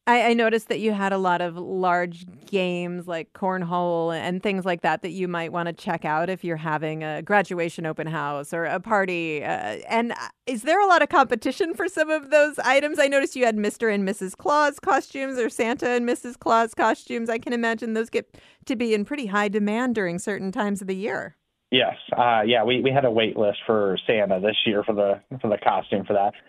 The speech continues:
Speaker 2: Yeah, so during the summertime, a lot of our outdoor activity ones, there's usually quite a bit. It's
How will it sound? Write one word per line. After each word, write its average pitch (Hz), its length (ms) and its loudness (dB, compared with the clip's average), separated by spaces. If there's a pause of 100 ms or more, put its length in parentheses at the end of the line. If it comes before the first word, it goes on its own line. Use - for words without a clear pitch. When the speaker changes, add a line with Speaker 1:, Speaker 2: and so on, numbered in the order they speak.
(120)
Speaker 2:
Yeah, 139 320 4
so 139 80 4
during 143 160 4
the 123 120 2
summertime, 127 400 4
a 113 40 4
lot 113 180 6
of 117 80 4
our 107 200 2
outdoor 110 340 4
activity 104 440 2
ones, 98 320 2
there's 101 240 2
usually 104 300 2
quite 101 240 2
a 95 60 2
bit. 98 260 2
It's 110 160 0